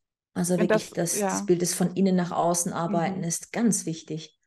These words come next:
Speaker 2: Ich finde das ein super schönes Bild, ein super schönes Bild. Das eine ist die Materie oder der materielle Raum engt einen ein, macht einen, sperrt einen ein, ja, in seinem inneren Licht, was immer kleiner wird und immer,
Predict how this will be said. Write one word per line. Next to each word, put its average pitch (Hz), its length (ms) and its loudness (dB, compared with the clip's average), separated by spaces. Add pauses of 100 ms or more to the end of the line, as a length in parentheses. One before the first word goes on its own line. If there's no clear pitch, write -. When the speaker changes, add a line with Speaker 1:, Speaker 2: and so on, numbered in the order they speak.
Speaker 2:
Ich - 60 -4
finde 214 160 2
das 214 100 4
ein 202 60 -2
super 214 380 2
schönes 202 380 -6
Bild, 180 340 -2
ein 196 160 -2
super 233 320 0
schönes 202 300 -6
Bild. 202 160 0
Das 202 120 0
eine 214 300 2
ist - 180 -6
die 214 80 -2
Materie 233 580 2
oder 190 120 0
der 196 100 -2
materielle 208 440 -2
Raum 190 240 -4
engt 254 260 2
einen 226 180 0
ein, 196 320 -2
macht 202 260 -6
einen, 202 220 -4
sperrt 277 380 2
einen 202 220 0
ein, 214 360 0
ja, 220 120 -2
in 208 160 -4
seinem 208 180 0
inneren 220 260 -2
Licht, 220 220 -6
was 226 120 -2
immer 220 180 -2
kleiner 214 440 -2
wird 220 220 -4
und 208 140 -6
immer, 208 320 -2